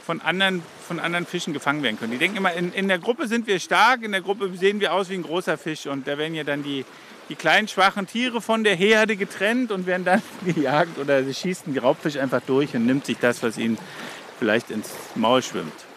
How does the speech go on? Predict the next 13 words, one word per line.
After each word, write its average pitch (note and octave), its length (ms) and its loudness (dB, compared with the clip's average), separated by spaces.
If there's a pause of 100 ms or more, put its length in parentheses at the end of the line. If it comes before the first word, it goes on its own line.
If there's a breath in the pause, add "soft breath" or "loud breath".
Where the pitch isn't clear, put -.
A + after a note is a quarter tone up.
(420)
Also F3+ 200 2
lässt F3 220 4
sich E3+ 140 -2
nicht F#3+ 180 -2
gut F3 140 4
filmen. F3+ 300 4
Ich D3 140 0
hab's - 300 0 (760 loud breath)
die D#3+ 100 -6
schwarzen D#3+ 400 2
Flecken E3 300 0
gefilmt, D#3+ 460 0
aber A#2 540 4